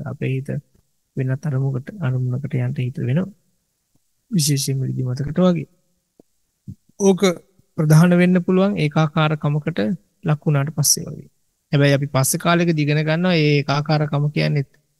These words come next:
කමටහනක් කියලා. ඒ තරමට හිත සුසර කරගන්න අපිට අමාරු වුණොත් එහෙම ඉතින් ඇත්තටම නිදිමතකට වගේ දෙයකට යන්න උත්සාහවන්ත වෙනවා.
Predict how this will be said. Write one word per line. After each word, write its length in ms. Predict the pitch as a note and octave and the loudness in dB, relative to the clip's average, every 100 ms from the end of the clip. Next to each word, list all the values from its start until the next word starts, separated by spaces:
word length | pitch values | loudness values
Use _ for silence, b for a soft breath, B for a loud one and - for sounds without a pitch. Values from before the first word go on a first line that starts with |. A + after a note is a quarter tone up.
| _ _ - | _ _ -4
කමටහනක් 600 | C3 C3 E3 G3 E3+ D3 | -2 4 6 6 2 -2
කියලා. 760 | D#3+ C#3+ B2 C#3+ C3+ B2 D#3 G#3 - F3+ | -2 -2 0 -2 -2 -4 -6 -8 -14 -6
ඒ 180 | C#3 C#3+ | -2 0
තරමට 440 | C3+ C3+ D#3 E3 D#3+ | -2 0 -2 0 0
හිත 180 | D#3 D3 D3+ C#3+ C3+ - | 0 0 0 0 -4 -8
සුසර 400 | C#3 C#3 C#3+ C#3+ C3+ - _ _ _ - | -6 -4 -2 -4 -4 -10 _ _ _ -8
කරගන්න 380 | C#3+ C#3 C#3 C#3+ | -6 -4 -4 -4
අපිට 240 | C#3 C#3 | -4 -4
අමාරු 360 | C3 B2 C3 D3+ | -6 -4 -2 -2
වුණොත් 340 | D3+ E3+ F#3 | -2 -4 -4
එහෙම 220 | F#3+ F#3+ F#3 C#4 D#4 _ _ _ _ _ | -2 -2 -2 -6 -14 _ _ _ _ _
ඉතින් 180 | - C#3+ | -6 -6
ඇත්තටම 400 | B2+ C#3+ D#3+ F3+ G3 - | -4 -4 -4 -4 -4 -6
නිදිමතකට 600 | D3 C#3 C#3+ D3 - - | -6 -4 -4 -6 -8 -8
වගේ 260 | C#2+ C#2+ C#2+ | -6 -4 -4
දෙයකට 300 | C#2+ C#2+ D2+ | -6 -6 -6
යන්න 240 | - C3 | -4 -4
උත්සාහවන්ත 560 | C3+ C#3+ - B2 A#2+ C#3 | -8 -10 -8 -8 -8 -8
වෙනවා. 280 | D#3 D#3 | -10 -12